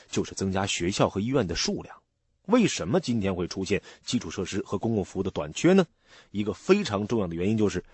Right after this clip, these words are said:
作为特大城市，它的许多基础设施、公共服务的供给是根据历史上预测出来的人口增长数来决定的，而历史预测的人口增长数呢，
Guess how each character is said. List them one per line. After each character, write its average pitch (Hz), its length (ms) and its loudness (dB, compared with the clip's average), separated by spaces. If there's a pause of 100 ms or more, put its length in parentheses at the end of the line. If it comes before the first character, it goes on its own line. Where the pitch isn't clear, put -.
(140)
作 151 160 6
为 107 120 6
特 190 220 8
大 107 140 0
城 95 220 -8
市， 120 160 -2 (200)
它 - 100 -4
的 123 80 4
许 90 300 -4
多 170 180 4
基 190 160 -2
础 98 140 -4
设 120 180 2
施、 127 280 2
公 170 180 4
共 131 120 4
服 - 180 -2
务 147 60 4
的 220 80 2
供 202 200 8
给 78 200 -4 (200)
是 - 160 -2
根 131 180 6
据 120 160 2
历 139 220 0
史 - 200 -4
上 101 240 -2
预 185 200 2
测 196 240 4
出 104 140 -2
来 82 120 -4
的 85 100 -6
人 95 260 0
口 80 200 -6
增 104 220 0
长 76 180 -4
数 107 200 -2 (200)
来 87 200 -2
决 90 180 -2
定 82 120 -6
的， - 80 -18 (640)
而 - 200 6 (180)
历 240 260 4
史 - 180 -2
预 196 160 0
测 180 160 0
的 127 80 4
人 104 160 2
口 85 140 -6
增 117 180 0
长 85 160 -2
数 135 180 2
呢， 113 120 4